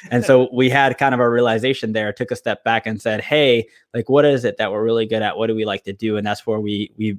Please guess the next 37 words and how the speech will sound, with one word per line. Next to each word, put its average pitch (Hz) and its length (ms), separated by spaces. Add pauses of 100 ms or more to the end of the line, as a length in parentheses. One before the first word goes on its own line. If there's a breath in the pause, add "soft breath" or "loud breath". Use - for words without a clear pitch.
made 104 200
it 95 100
very 101 220
clear 107 280
of, 101 80
"Hey, 110 300 (240 loud breath)
process 123 360
automation 107 520
is 98 160
where 110 100
we 101 100
wanna 98 200
focus." 165 560
And 113 180
then 107 140
niching 110 260
down 104 240
even 101 220
more, 98 300
it's - 160
like, 98 240 (260 soft breath)
"Okay, 113 320
which 120 360
companies 107 760
are, 104 280
are 107 140
heavy 101 300
in 98 100
process?" 95 540
All 107 180
companies 107 400
rely 104 300
on 101 140
them, 101 100
but 98 200
which 123 280
ones 113 420